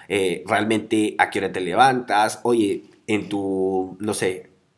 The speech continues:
en un video en YouTube, en una entrevista dijiste esto, yo creo que,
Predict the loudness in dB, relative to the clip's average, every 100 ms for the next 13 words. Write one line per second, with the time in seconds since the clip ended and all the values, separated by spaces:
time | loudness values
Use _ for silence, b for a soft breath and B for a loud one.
0 | -4 -2 0 0 2 4 4 4 0 2
1 | 2 6 6 4 0 -2 -2 -2 -4 -4
2 | -6 -4 2 2 2 -2 0 0 -2 -2
3 | -4 -6 -10 -12